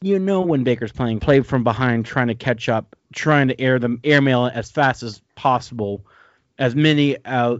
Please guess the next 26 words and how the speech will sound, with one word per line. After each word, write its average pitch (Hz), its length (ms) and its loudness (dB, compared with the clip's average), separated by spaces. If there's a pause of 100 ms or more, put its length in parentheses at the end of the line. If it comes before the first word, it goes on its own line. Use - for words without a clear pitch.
deep 135 260 -2
routes 117 240 0
as 104 120 -16
possible. 104 680 0
And 160 100 -4
that's 170 220 2
something 143 220 0
he 131 80 0
has 113 100 0
to 143 80 -4
work 185 180 2
on. 92 140 -6 (160)
But 127 160 -2
you 127 80 -2
know 123 160 4
what? 123 280 2 (100)
This 160 180 2
was 165 160 -4
officially 160 400 -2
his 139 220 -6
sixteenth - 880 -8 (300)
game 117 500 0
ever 113 220 -2
in 107 60 -4
the 104 60 -6
league. 101 280 -6